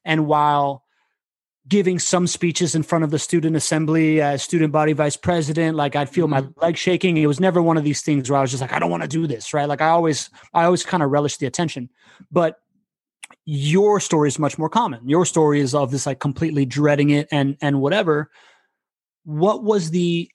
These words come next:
Speaker 1: you know, people move towards, towards pleasure or away from pain. What was the, what was the thing that made you move into, "I'm gonna, I'm gonna do Toastmasters. I'm gonna sign up for improv"? Like, what, what made you take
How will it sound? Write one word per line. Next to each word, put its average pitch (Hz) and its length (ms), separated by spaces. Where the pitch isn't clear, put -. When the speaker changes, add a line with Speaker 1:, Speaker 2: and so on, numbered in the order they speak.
Speaker 1:
you 214 80
know, 170 100
people 240 300
move 208 220
towards, 196 340
towards 190 440
pleasure 180 380
or 180 140
away 170 240
from 180 200
pain. 139 420
What 175 180
was 208 180
the, 196 200
what 185 240
was 214 140
the 214 80
thing 202 260
that 160 140
made 170 360
you 180 80
move 170 580
into, 143 840
"I'm 160 180
gonna, 160 220
I'm 170 100
gonna 156 140
do 175 180
Toastmasters. 143 680
I'm 143 60
gonna 139 120
sign 185 260
up 156 100
for 156 140
improv"? 139 480
Like, 143 180
what, 190 300
what 196 240
made 190 240
you 190 80
take - 260